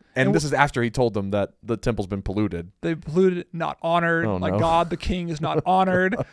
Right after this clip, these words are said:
Speaker 2: So it's like, this, if you want a God of justice, I will show up as only that for you, if that's really what you want.
Speaker 1: Whew.
Speaker 2: And then he says this, "But who will endure on that day?
Speaker 1: Right.
Speaker 2: Who can stand when I appear?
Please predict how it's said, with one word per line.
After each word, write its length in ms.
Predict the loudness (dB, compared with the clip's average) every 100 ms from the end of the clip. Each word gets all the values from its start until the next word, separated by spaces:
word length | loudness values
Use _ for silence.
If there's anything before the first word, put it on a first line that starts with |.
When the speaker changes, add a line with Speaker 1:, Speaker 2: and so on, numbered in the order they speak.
| -12
Speaker 2:
So 280 | 2 6
it's 120 | 8 8
like, 220 | 6 4 -16 _
this, 260 | 4 4 4 _ -14
if 140 | 0
you 80 | 6
want 100 | 8
a 40 |
God 100 | 6
of 60 | 4
justice, 440 | 2 2 -4 -6 -2
I 180 | 4 6
will 180 | 6 0
show 220 | -2 -4
up 160 | -4 -8 -8
as 160 | -8 -8 -4
only 440 | -2 -2 -6 -12
that 260 | -14 -14 -14
for 160 | -18 -18
you, 220 | -18 -16 -16
if 160 | -12
that's 260 | -10 -12 -12
really 240 | -14 -12
what 240 | -12 -14 -16
you 60 | -12
want. 320 | -12 -8 0
Speaker 1:
Whew. 340 | 4 6 4 0 -10 -14 -12 -8
Speaker 2:
And 160 | -6
then 120 | -4 -8
he 60 |
says 260 | -10 -12 -10
this, 440 | -14 -16 -18 -20 _ _ -10
"But 100 | -6
who 160 | -4 -4
will 180 | -4 -8
endure 400 | -10 -12 -12 -12
on 80 | -16
that 200 | -20 -20
day? 300 | -16 -16 -16 -10
Speaker 1:
Right. 300 | -6 -6 -8 _ _ 2
Speaker 2:
Who 160 | 2
can 180 | 4 0
stand 580 | -6 -8 -6 -6 -8 -10
when 120 | -12
I 160 | -12 -14
appear? 580 | -16 -14 -12 -12 -14 -16